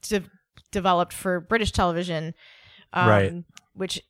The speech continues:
Speaker 1: is a shorter run than the American version and maybe more coherent or maybe not so many red herrings or something, because I think the more details you put into a story, the more things that are gonna be included that just aren't that meaningful. But since you can't
Speaker 2: Yes.
Speaker 1: tell, you're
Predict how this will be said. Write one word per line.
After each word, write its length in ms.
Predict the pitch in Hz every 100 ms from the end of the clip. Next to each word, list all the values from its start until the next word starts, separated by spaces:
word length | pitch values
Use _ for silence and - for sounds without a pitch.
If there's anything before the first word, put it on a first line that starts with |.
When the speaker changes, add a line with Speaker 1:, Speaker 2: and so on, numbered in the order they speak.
| -
Speaker 1:
is 100 | 196
a 60 |
shorter 400 | 190 - 214 208
run 320 | 190 196 190 190
than 100 | 180
the 140 | 180
American 580 | 180 196 185 180 180 180
version 480 | 170 170 170 170 170
and 160 | 185
maybe 400 | 185 180 202 180 175
more 240 | 196 196
coherent 600 | 190 190 170 226 220 208 -
or 160 | 185
maybe 640 | 185 180 180 175 165 165 _ _ _ _ _
not 340 | 208 220 180 -
so 100 | 196
many 180 | 180 175
red 180 | 175 175
herrings 420 | 190 196 180 175
or 80 | 165
something, 360 | 170 160 170
because 260 | 160 190 165
I 100 | 165
think 220 | 180 165 -
the 60 | 196
more 300 | 190 185 180
details 580 | 170 202 196 180 175 175
you 80 |
put 240 | 165 208 190
into 340 | 175 170 180
a 80 | 170
story, 280 | - 175 175
the 100 | 175
more 220 | 190 175
things 340 | 175 185 175 170
that 140 | 165
are 140 | 165
gonna 200 | 170 190
be 140 | 165 165
included 380 | 165 190 175 165
that 120 | 170
just 180 | 170 -
aren't 200 | 160 160
that 200 | 165 -
meaningful. 480 | 175 185 202 240 240
But 240 | 208 -
since 240 | 214 196
you 80 | 190
can't 220 | - 196
Speaker 2:
Yes. 240 | 127 113 98
Speaker 1:
tell, 140 | 180
you're 320 | 208 190 170